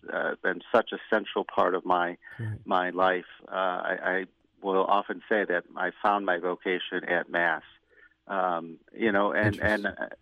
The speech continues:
Speaker 1: I always knew that I wanted to do something to, that would, would be about helping people.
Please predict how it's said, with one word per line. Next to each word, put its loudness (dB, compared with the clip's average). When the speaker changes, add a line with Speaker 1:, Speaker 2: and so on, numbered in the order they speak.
Speaker 1:
I 4
always 2
knew 2
that 4
I 2
wanted 0
to 2
do 2
something 0
to, 4
that 4
would, 0
would -2
be 4
about 4
helping -2
people. -2